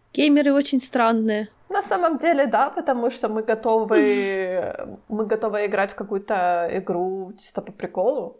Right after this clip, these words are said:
Speaker 2: как тем же за Among Us, да? Как бы эта игра была себе, была, была, была, а потом так вдруг: «Эй, а почему бы нет?» Все такие: «Ну да, классно, ну да, прикольно.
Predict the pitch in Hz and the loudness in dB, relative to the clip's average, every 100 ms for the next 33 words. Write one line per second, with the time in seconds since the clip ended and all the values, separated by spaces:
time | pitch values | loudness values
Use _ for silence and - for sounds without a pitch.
0 | _ - 196 - 214 202 208 202 196 170 | _ -18 -18 -6 -4 -4 -6 -4 -4 -4
1 | - 185 180 170 151 165 175 185 196 349 | -6 -2 0 -2 -4 -8 -6 -4 -4 -4
2 | - _ _ 190 180 202 196 214 220 208 | -14 _ _ -10 -4 -2 0 0 0 -2
3 | 202 202 190 185 175 185 196 233 202 185 | 0 2 4 4 2 0 0 -2 -2 -2
4 | 190 185 180 180 180 170 180 185 196 202 | 2 2 2 0 0 0 0 2 4 2
5 | 190 170 170 165 160 175 170 - _ _ | 0 -4 -6 -6 -6 -6 -8 -10 _ _
6 | _ _ - 427 392 190 - _ - 180 | _ _ -4 0 0 -2 -8 _ -6 -2
7 | 226 247 320 320 269 269 233 196 208 208 | -2 0 -2 0 0 0 0 0 -2 -4
8 | - - - 202 202 196 247 349 381 339 | -10 -20 -14 -12 -10 -12 -10 -6 -2 0
9 | 370 - _ - 214 247 - 226 220 - | 0 -6 _ -4 0 0 -2 -8 -8 -14
10 | _ 240 311 294 302 311 _ _ _ _ | _ -2 0 2 0 -6 _ _ _ _
11 | 254 254 214 214 202 202 202 | -6 0 2 2 0 -6 -10